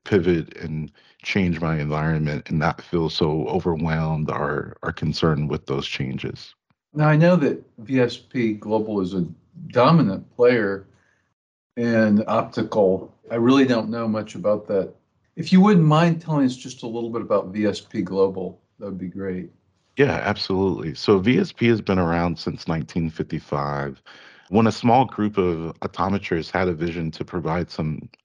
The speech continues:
Speaker 1: access and affordable, high-quality eye care to the state of California residents. Since then, that has evolved to the world. We are actually based in Rancho Cordova, California.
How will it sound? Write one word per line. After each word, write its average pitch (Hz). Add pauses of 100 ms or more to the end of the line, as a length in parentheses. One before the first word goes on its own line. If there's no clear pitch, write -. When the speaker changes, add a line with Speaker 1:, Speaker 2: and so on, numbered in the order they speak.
(120)
Speaker 1:
access -
and 82
affordable, 80 (420)
high-quality 82
eye 73
care - (180)
to 95 (140)
the 90
state 78
of 71
California 113 (100)
residents. - (380)
Since 127
then, 90
that 80
has 80
evolved 73
to -
the -
world. - (320)
We 110
are 107
actually 95 (180)
based 85
in 82
Rancho 82
Cordova, 78
California. 82